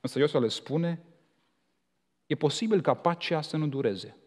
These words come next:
E posibil ca aceste beneficii pe care Dumnezeu le-a oferit națiunii să nu aibă continuitate.” Și ascultați ce le spune el.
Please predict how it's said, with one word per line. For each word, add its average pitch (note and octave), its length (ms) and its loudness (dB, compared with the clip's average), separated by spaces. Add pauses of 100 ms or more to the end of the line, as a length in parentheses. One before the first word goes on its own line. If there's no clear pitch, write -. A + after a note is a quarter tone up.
(1080)
E G3+ 100 8
posibil C4 480 8
ca G3+ 260 10
aceste A3 380 6
beneficii F#3 920 8 (460)
pe F#3 100 8
care G3 200 10
Dumnezeu F#3 560 10
le-a G3 340 10
oferit G3 680 8 (440)
națiunii E3 720 8
să A#3 260 8
nu A#3 220 10
aibă A3 260 8
continuitate.” F#3+ 880 4 (680)
Și - 80 -4
ascultați G#3 320 6
ce A3 100 2
le G3 60 6
spune F3 340 2
el. A2+ 340 2